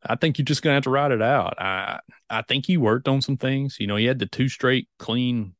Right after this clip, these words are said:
appearances. Granted, they were, I think it was against Oakland and maybe the first Seattle game. You know, I think he's trying to throw more strikes. I think that's something he's talked about a lot. And, uh, you know, he just hung that, hung that slider to, uh, Rodriguez, and, uh, you know, and he hit it out.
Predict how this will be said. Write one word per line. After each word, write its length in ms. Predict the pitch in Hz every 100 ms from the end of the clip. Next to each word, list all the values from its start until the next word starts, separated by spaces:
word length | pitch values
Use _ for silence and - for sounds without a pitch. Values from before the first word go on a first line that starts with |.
| -
appearances. 600 | 92 - 117 113 123 113
Granted, 380 | 110 110 110 107
they 140 | 101
were, 300 | 104 98 87 -
I 160 | - 98
think 220 | - 107
it 40 |
was 120 | 90 -
against 260 | 107 -
Oakland 380 | 92 101 - 107
and 80 | 101
maybe 200 | 101 101
the 80 | 92
first 300 | - 104 -
Seattle 420 | 110 101 101 107
game. 400 | 107 107 107 101
You 120 | - -
know, 60 | 101
I 100 | 98
think 160 | - 101
he's 140 | 104
trying 300 | - 95 98
to 40 | 101
throw 240 | - 101
more 220 | 95 98
strikes. 480 | 90 - 104 104 -
I 60 | 90
think 200 | - -
that's 160 | 95
something 300 | - 95 98
he's 160 | 95 -
talked 320 | - 98 -
about 260 | 104 98 101
a 60 |
lot. 340 | 98 98 101 101 _
And, 240 | - 92 92
uh, 120 | 90
you 180 | 92 104
know, 60 |
he 60 | 101
just 180 | 120 -
hung 260 | 107 107
that, 180 | 101 98
hung 240 | - 117 110
that 140 | 101
slider 400 | - 95 98 98 -
to, 240 | 92 87 - _ - 98
uh, 80 |
Rodriguez, 800 | 98 98 92 92 98 90 80 - _
and, 300 | 95 90 87
uh, 200 | 90 90 87 _
you 100 | -
know, 140 | 87
and 140 | 90 95
he 180 | 95 87
hit 140 | 98
it 120 | 101
out. 280 | 95 92 95